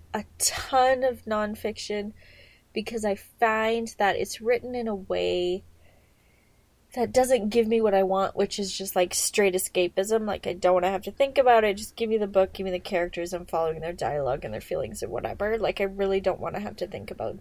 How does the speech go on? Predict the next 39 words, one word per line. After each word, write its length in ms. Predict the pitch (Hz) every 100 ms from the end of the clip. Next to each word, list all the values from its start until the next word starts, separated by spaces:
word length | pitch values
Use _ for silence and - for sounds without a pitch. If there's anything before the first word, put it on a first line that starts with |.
| -
dates, 440 | 226 220 185 -
peoples, 560 | - - 202 - 185 185
places. 520 | - 185 190 175 170
I 120 | 165
don't 240 | - 180 175
wanna 140 | 180
have 200 | 196 190
to 100 | 196
reference 460 | 190 185 - 196 -
the 100 | 202
maps. 680 | 202 202 180 143 - - - - - - _ _ -
I 80 | 190
don't 140 | 196
wanna 160 | 185 202
have 100 | 208
to 100 | 220
fucking 640 | 202 202 190 190 180 - -
find 400 | - 226 226 220
out 300 | 220 208 185 - _ _ _ -
three 240 | - 262
quarters 420 | 226 277 240 226 214
of 100 | 214
the 80 |
way 240 | 208 208 220
through 180 | 233 208
the 80 |
book 260 | 196 202 202
that 140 | 180 -
there's 260 | 180 185
secretly 640 | - - 254 269 233 240 226
ten 580 | - - 277 302 339 -
pages 440 | - 269 254 269 262
of 120 | 233
photos 480 | - 247 262 262 226
I 120 | 208
could 180 | - 214
have 140 | 196
looked 300 | 185 185 -
at. 440 | 180 202 220 -